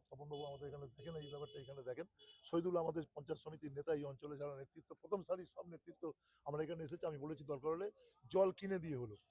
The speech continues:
জল, ফিল্টার জল কিনে দিয়ে হলো মানুষ আবাসিকদের বাড়িতে যাবে। এবং প্রয়োজন হলে আমি তপনবাবুকে বলেছি, খুব অ্যাক্টিভ মানুষ, দু, দু চারজন লেবারকে দশ ঘন্টা, বারো ঘন্টার জন্য রেখে দেবে, আমরা তার খরচা বিয়ার করবো, গাড়ি উপরে তুলে দিয়ে বিষয়টা করবে। মানুষ বলছিল যে নিয়ে যাওয়ার মতো শক্তি তাদের নেই।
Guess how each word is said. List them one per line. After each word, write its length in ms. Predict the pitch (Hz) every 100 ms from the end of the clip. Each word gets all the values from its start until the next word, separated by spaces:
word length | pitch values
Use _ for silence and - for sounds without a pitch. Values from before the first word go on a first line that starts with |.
| _ _
জল, 100 | 165
ফিল্টার 380 | 165 170 151 175
জল 160 | 180 170
কিনে 240 | - 170
দিয়ে 160 | 165 175
হলো 100 | 196
মানুষ 220 | 151 156
আবাসিকদের 440 | 135 131 - 143
বাড়িতে 280 | 135 135 -
যাবে। 220 | 135 151 - _ - -
এবং 80 | 147
প্রয়োজন 240 | 196 214 208
হলে 220 | 160 123 _ _
আমি 260 | 139 147 147
তপনবাবুকে 460 | 135 131 147 147 147
বলেছি, 300 | 131 151 175
খুব 140 | 139
অ্যাক্টিভ 300 | 147 - 170
মানুষ, 300 | 143 143 190 - - _
দু, 60 | 147 147 139
দু 60 | 156
চারজন 360 | 165 160 165
লেবারকে 400 | 151 151 165 196 - - _ -
দশ 180 | 139 147
ঘন্টা, 200 | 160 160
বারো 180 | 147 147
ঘন্টার 240 | 151 165
জন্য 180 | 151 156
রেখে 200 | 156 147
দেবে, 200 | 127 117 -
আমরা 160 | 139 131
তার 100 | 135
খরচা 220 | 147 -
বিয়ার 200 | 147 139
করবো, 240 | 123 120 113 - 120
গাড়ি 140 | 139
উপরে 220 | - 143
তুলে 240 | 143 143 143
দিয়ে 160 | 170
বিষয়টা 320 | 156 127 131 120
করবে। 160 | - 110 - - - -
মানুষ 260 | 131 139
বলছিল 260 | 127 143 170
যে 140 | 160 131 - - - - 117
নিয়ে 140 | 160
যাওয়ার 220 | 160 160
মতো 140 | 160 151
শক্তি 300 | - - 156
তাদের 260 | 127 117
নেই। 140 | 107